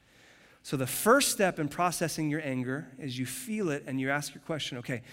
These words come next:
is it righteous or is it unrighteous?" And your heart will always say, "It's that one." Then you ask it again, "What is it really?" And then the second step, once you've decided, is that you need to lay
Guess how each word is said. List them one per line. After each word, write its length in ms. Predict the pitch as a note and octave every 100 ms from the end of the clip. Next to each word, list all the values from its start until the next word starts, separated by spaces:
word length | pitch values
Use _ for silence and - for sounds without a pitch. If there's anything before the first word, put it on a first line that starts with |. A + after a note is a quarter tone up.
| - -
is 140 | C#3 A#2+
it 100 | B2+
righteous 560 | C3 D3+ D3+ E3 D3 -
or 200 | C#3+ C3
is 100 | C3
it 80 | C#3
unrighteous?" 580 | B2+ A#2+ G#2 - G#2 -
And 80 | B2
your 80 |
heart 240 | A#2 C3 B2+
will 100 | B2
always 280 | C3 C3+ C3
say, 260 | D3 B2 B2+
"It's 100 | A#2
that 220 | C3+ C#3+
one." 120 | B2 - - - - - -
Then 160 | B2
you 80 | B2+
ask 300 | C#3+ D#3 D3+
it 80 | E3
again, 320 | E3 E3 C3
"What 180 | C#3+ D3
is 140 | D3+
it 80 | D#3+
really?" 400 | D#3+ E3+ C#3+ A2+ C3 - - _ - - -
And 100 | D3
then 120 | D#3 D3
the 100 | C#3
second 400 | - A#3+ A#3+ G3
step, 400 | - C#3+ C3 C#3+
once 220 | D#3+ -
you've 100 | D3+
decided, 480 | C#3+ - D#3+ D3 C3
is 140 | B2+
that 160 | C#3 D3+
you 80 |
need 160 | F3+ E3+
to 80 | C3
lay 580 | C3+ D#3 F3+ F#3 F#3